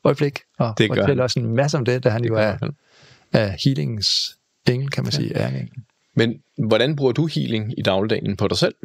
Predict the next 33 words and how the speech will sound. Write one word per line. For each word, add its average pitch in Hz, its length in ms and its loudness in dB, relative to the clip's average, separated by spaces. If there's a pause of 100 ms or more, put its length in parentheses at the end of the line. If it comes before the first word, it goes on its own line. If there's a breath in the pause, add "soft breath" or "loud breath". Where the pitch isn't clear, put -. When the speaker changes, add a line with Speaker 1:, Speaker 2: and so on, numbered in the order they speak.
(720 loud breath)
Speaker 1:
Jamen, 156 300 4
jeg 147 120 0
bruger 151 240 2
det... 147 160 0 (240)
Øh, 123 440 0 (220)
for 143 100 4
mig 151 320 2
er 151 200 2
healing 160 480 0
jo 120 140 -2
at 113 180 0
gøre 107 160 0
hel. 135 320 -4 (680)
For 123 80 4
mange 139 200 0
mennesker 143 320 -2
er 113 80 0
det 113 120 -4
jo, 98 300 -2 (540)
hvis - 180 0
man 107 80 0
ikke - 180 -6 (100)
ved 120 220 0
så 120 100 -6
meget 120 220 0
om 113 160 -2
det, 123 80 -2
at 113 80 -2
sidde 123 180 -2
over 117 120 0
et 110 60 -4
hjørne 113 340 0
og 104 180 -2